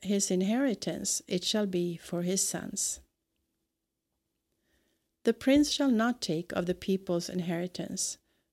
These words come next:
to thrust them out of their possession. He shall give inheritance to his sons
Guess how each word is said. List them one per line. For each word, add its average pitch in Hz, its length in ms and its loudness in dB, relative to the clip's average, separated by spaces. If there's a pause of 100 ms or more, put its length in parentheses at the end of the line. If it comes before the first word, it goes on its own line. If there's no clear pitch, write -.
(240)
to 196 120 0
thrust - 440 0
them 226 140 2
out 175 340 -2
of 175 120 -2
their 170 180 0
possession. 180 840 -2 (880)
He 208 160 4
shall 262 240 4
give 233 340 2
inheritance 180 720 0
to 175 120 -2
his 202 260 2
sons - 440 -4